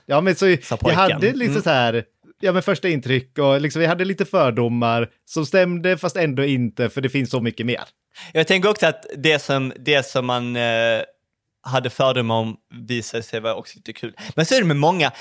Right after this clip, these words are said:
Speaker 2: Jag tänker alltid när man träffar folk från, eh, sociala medier eller mediepersonligheter eller vad som helst. Jag, jag utgår ju alltid från att de är hemska människor. Sen träffar man dem och man bara, "Oh my God, du är så himla härlig."
Speaker 1: Ja, och alla
Speaker 2: Eh,
Speaker 1: är ju snälla. Och det är, det är ibland, det är mina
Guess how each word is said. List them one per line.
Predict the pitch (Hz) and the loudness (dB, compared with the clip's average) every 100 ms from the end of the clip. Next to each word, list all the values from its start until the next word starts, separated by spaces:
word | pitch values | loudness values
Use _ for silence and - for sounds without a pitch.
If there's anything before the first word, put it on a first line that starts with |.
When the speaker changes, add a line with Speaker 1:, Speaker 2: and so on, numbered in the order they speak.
| - | -4
Speaker 2:
Jag | 165 160 | -2 0
tänker | 147 151 | 0 2
alltid | 175 151 190 | 0 0 -2
när | 156 | -2
man | 135 | -2
träffar | - 139 - 127 | 0 -2 0 -2
folk | - 143 127 - | 2 0 0 -2
från, | - 120 120 | -4 -2 -2
eh, | 117 | -2
sociala | 113 123 - 123 | -4 -6 -2 -2
medier | 120 120 113 113 | 0 0 0 0
eller | 117 110 | -2 -4
mediepersonligheter | 113 123 120 120 120 120 117 113 | -2 0 0 -2 -6 -4 -4 -2
eller | 127 120 - - | -4 -6 -12 -10
vad | 131 120 | -4 -2
som | 131 | 0
helst. | 139 127 - _ - - - - _ - | 2 0 -4 _ -20 -20 -20 -20 _ -2
Jag, | 143 156 156 - 151 143 | 2 2 0 -8 -18 -6
jag | 156 151 | 0 2
utgår | 170 175 147 | 2 0 0
ju | 147 | 2
alltid | 139 - 151 | 0 -2 -6
från | 127 | -6
att | |
de | - 117 | -6 -6
är | |
hemska | 120 120 113 123 | -6 -6 -6 -4
människor. | 135 139 - 110 | -4 -6 -6 -6
Sen | 135 | -6
träffar | - 143 151 120 | -2 -2 -2 -6
man | 113 113 | -6 -4
dem | 120 117 | -6 -6
och | 127 | -4
man | 127 | -2
bara, | 127 | -2
"Oh | - - 302 | -2 -8 -10
my | 233 - | -8 -8
God, | - | -6
du | 240 | -4
är | 247 | -2
så | - 220 | -2 0
himla | 208 196 | 0 0
härlig." | 190 208 226 214 147 135 | 0 0 -2 -4 -4 2
Speaker 1:
Ja, | 127 127 127 - | 4 4 2 -2
och | 165 165 | -2 2
alla | 135 131 127 - | 2 4 2 0
Speaker 2:
Eh, | 165 | -2
Speaker 1:
är | |
ju | 156 | -2
snälla. | 131 131 123 | -2 -2 -2
Och | 156 147 135 | 0 -2 -2
det | 127 226 156 | 0 2 2
är, | |
det | 131 185 | 0 -2
är | |
ibland, | 226 175 123 113 - - _ | 0 0 0 -2 -6 -14 _
det | 214 | 0
är | |
mina | 220 117 87 | 0 0 -4